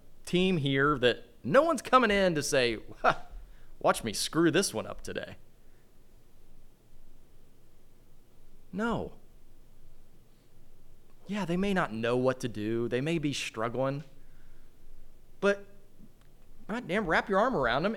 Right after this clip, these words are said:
and say, "Hey, I'm here to help. What do you need from me? What's going on?" "I'm good." "No, you're not. No, you're not.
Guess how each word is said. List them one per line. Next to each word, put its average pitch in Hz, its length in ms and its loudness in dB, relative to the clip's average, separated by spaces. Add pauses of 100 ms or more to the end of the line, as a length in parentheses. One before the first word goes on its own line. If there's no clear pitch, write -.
and 165 160 -2
say, 190 160 4
"Hey, 262 300 6
I'm 151 100 4
here 240 140 2
to 262 80 4
help. 214 440 4
What 139 260 6
do 311 40 4
you 294 140 4
need 294 260 4
from 135 220 0
me? - 220 -8 (600)
What's 220 220 0
going 302 300 4
on?" 240 440 4 (4000)
"I'm 190 240 -2
good." 156 300 2 (300)
"No, 170 100 8
you're 285 140 8
not. 226 280 10 (1000)
No, 180 60 4
you're 233 100 8
not. 123 160 4